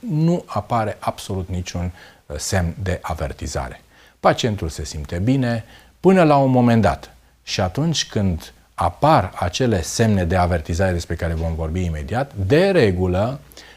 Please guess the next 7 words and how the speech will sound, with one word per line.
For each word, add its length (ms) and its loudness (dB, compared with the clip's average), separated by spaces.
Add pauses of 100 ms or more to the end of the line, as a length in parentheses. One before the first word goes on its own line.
(120)
cam 200 0
în 120 2
patruzeci 480 2
la 120 2
sută 280 -4
dintre 340 -2
situații, 800 0